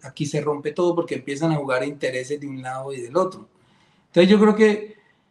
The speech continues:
eh, y, y se rompe también la coalición. Acuérdense que la coalición de gobierno, donde está el Partido Conservador y la U,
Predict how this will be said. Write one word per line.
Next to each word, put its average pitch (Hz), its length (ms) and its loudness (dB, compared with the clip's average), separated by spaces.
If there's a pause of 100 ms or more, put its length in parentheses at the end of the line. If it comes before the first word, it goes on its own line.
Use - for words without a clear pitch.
(460)
eh, 151 400 2
y, 165 180 4
y 208 280 2
se 175 140 6
rompe 156 280 2
también 156 380 2
la 165 160 0
coalición. 143 500 -2
Acuérdense 147 360 -2
que 190 100 0
la 131 160 -2
coalición 131 440 -6
de 175 100 -4
gobierno, 170 520 2
donde 131 120 -14
está 135 180 -10
el 127 80 -10
Partido - 300 -2
Conservador 135 680 -6
y 165 100 0
la 147 200 2
U, 147 240 -6